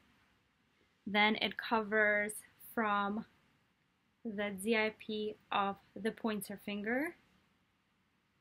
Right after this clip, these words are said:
Here it covers, like, halfway of the internal part of the thumb, if you think about it. Okay,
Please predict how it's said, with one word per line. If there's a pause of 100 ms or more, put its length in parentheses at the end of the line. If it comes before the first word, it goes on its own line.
(280)
Here
it
covers, (500)
like, (100)
halfway
of (200)
the
internal
part
of
the (100)
thumb, (960)
if
you
think
about
it. (1400)
Okay,